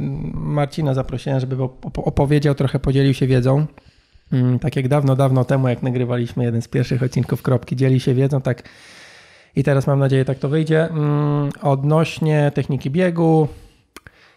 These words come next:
gibkości, generalnie problemów, jakie mogą napotkać biegacze, sportowcy, triatlon-, triatloniści, czy tam, jak to mówi, triatlonczycy,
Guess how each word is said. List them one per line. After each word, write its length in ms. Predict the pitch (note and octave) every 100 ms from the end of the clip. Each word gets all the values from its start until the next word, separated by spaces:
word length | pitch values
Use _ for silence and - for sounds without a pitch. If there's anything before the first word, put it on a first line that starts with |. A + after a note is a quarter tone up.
| -
gibkości, 680 | B2 - E3 D#3+ - D3+ D3
generalnie 680 | D3 D#3 D#3+ D#3 D3+ D3 C#3+
problemów, 440 | - F#3+ F3 G3 E3+
jakie 280 | E3 - D3
mogą 260 | F#3+ F#3+
napotkać 1160 | E3 D3 D#3 - D3 C#3 - - - - - -
biegacze, 560 | C3 B2 C3+ F#3 - C3
sportowcy, 840 | - - - D3+ - C#3+ - -
triatlon-, 560 | - - - B2+ A#2+ B2+ - -
triatloniści, 920 | D3 D3 C#3+ C3 B2+ D#3 - D#3+ C#3+
czy 120 | -
tam, 180 | - B2+
jak 140 | C3 -
to 120 | C#3
mówi, 220 | C3 B2+
triatlonczycy, 760 | - C3+ C3+ C3 C3 D3 F3+